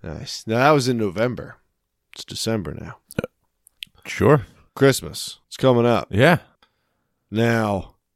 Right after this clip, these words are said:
Speaker 1: last year, I did not do my due diligence. I did not watch Elves nineteen eighty-nine. Is that the
Speaker 2: Yeah, the one with Dan
Speaker 1: Wait.
Speaker 2: Haggerty.
Speaker 1: The one with Dan Haggerty. I was trying to remember what year it came out,
Speaker 2: I,
Speaker 1: but I did
Speaker 2: we,
Speaker 1: not,
Speaker 2: I think we
Speaker 1: I
Speaker 2: say nineteen eighty-nine.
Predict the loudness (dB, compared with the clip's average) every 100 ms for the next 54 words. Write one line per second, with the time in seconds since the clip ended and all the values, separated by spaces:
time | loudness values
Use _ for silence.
0 | _ _ 2 2 2 0 0 2 2 0
1 | -2 0 0 0 2 2 0 -2 0 0
2 | -2 -6 -6 -6 -6 -4 -2 0 0 0
3 | 0 -4 -6 -6 -12 _ _ _ _ _
4 | _ _ _ 2 6 6 4 2 -2 -2
5 | -4 _ _ _ _ _ _ -2 0 2
6 | 2 4 4 4 4 4 2 0 -4 -10
7 | -14 -12 -14 -18 -14 -6 -6 -2 -2 -2
8 | -8 _ 2 2 2 -4 -10 -4 0 2
9 | 2 2 2 4 6 6 4 4 2 0
10 | -6 -20 -20 _ _ _ _ _ -20 -20
11 | -12 2 4 6 6 6 6 4 2 -2
12 | 0 0 2 2 2 0 -4 -8 0 2
13 | 2 -2 0 2 2 4 2 2 0 0
14 | 2 0 -2 4 6 6 4 2 0 2
15 | 2 2 2 0 -2 0 -2